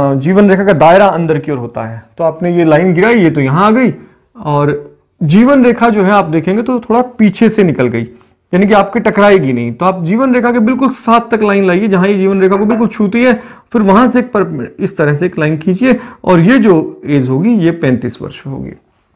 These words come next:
इस तरह से आप कालगणना कर पाएंगे। उम्मीद है आप इसे अच्छी तरह समझ गए होंगे, आपकी कन्फ्यूजन दूर हो जाएगी।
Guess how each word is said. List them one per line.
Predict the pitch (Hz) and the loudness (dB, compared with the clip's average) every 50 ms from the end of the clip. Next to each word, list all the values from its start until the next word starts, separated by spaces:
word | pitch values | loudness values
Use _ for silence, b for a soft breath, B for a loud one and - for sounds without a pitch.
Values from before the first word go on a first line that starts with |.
| _ _ _ _ _ _ _ - - - | _ _ _ _ _ _ _ -6 -2 0
इस | 226 220 - | 0 2 2
तरह | 185 156 147 | 2 0 0
से | 135 143 139 | 0 -2 -4
आप | 123 - - | -4 -4 -6
कालगणना | 180 - 151 135 131 120 131 127 131 180 220 220 B B B B B _ | -6 -2 -2 0 0 0 -2 -2 0 -2 -2 -4 B B B B B _
कर | - 180 | -2 0
पाएंगे। | 175 170 180 185 202 220 247 254 247 B B B B B | 0 2 0 0 2 2 0 0 -2 B B B B B
उम्मीद | 165 175 180 185 214 214 196 | 0 2 4 4 4 4 4
है | 208 | 4
आप | 208 190 208 | 4 2 0
इसे | 196 202 | -2 -2
अच्छी | 202 196 - 208 | -2 -4 -4 -4
तरह | 196 185 | -4 -4
समझ | 175 - 151 151 175 180 | -4 -4 -4 -2 -2 0
गए | 180 190 | 0 0
होंगे, | 202 196 214 240 247 240 | 2 2 0 0 2 2
आपकी | 208 185 - - 170 | 0 0 0 -2 -2
कन्फ्यूजन | 160 170 151 139 - 156 156 156 190 202 | -2 0 -2 -2 -4 -4 -4 -2 -2 0
दूर | 190 208 202 | 0 0 0
हो | 185 196 | 2 2
जाएगी। | 196 208 220 240 247 262 | 2 2 0 0 0 -2